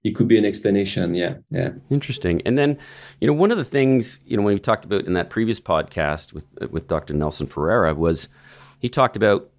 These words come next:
Speaker 2: when he did start walking to work in the morning, he felt better throughout the day, felt more alert, more engaged, more mentally aware. Is that also related to the B D N F, do you think?
Speaker 1: Yeah, so there are two types of exercise that we have to distinguish, the acute
Speaker 2: Mm-hmm.
Speaker 1: effect of exercise.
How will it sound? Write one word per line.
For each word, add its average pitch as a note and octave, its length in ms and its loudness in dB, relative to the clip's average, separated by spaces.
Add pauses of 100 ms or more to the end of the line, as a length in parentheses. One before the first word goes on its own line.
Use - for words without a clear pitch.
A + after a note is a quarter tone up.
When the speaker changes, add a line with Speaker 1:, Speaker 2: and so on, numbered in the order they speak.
Speaker 2:
when G2 160 2
he F#2+ 60 2
did D#3+ 200 0
start G2 280 0
walking F2 360 0
to D#2 80 -6
work E2 220 0
in D#2 60 -2
the D2 40 -2
morning, D#2+ 240 0
he F2 60 -4
felt E2 380 -4
better E2+ 240 0
throughout D2+ 220 -4
the - 60 -16
day, D2 240 -2
felt - 240 -4
more E2+ 180 0
alert, G2 360 2
more F2+ 180 2
engaged, F#2+ 560 0
more F2+ 160 0
mentally E2+ 400 0
aware. E2 560 2 (200)
Is G2 140 -6
that D3+ 140 2
also D3 300 0
related E3+ 380 0
to - 80 -14
the D#3+ 80 -2
B E3 180 -2
D D#3 100 2
N D#3 80 2
F, G3 280 -2
do - 80 -6
you - 20 0
think? B3 300 -6 (120)
Speaker 1:
Yeah, C3+ 280 4
so B2+ 580 6
there A#2+ 200 2
are A#2 40 -2
two F#3+ 220 2
types D#3 280 4
of C3 160 0
exercise A#2 600 0
that G#2+ 180 -2
we A2+ 80 4
have G#2+ 200 0
to - 80 0
distinguish, G#2 640 2
the A2 280 4
acute C3+ 420 0
Speaker 2:
Mm-hmm. G#2+ 260 0
Speaker 1:
effect A#2+ 300 2
of G#2+ 140 0
exercise. - 720 -2